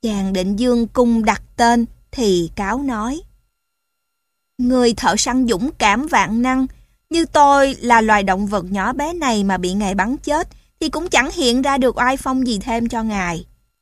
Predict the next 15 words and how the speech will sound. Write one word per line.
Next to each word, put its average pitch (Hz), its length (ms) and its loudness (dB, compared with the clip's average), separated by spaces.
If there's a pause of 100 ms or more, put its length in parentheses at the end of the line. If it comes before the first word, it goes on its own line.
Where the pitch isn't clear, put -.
(140)
Chi 294 140 -2
bằng 208 240 2
để 208 140 -4
tôi 240 200 -4
tình 220 200 -2
nguyện 190 440 -2
chỉ 214 220 -2
cho 302 160 -2
ngài 247 220 -2
hang 233 340 -2
núi 262 300 -2 (2000)
của 226 300 4
các 359 200 -4
loài 220 200 2
thú 254 280 -4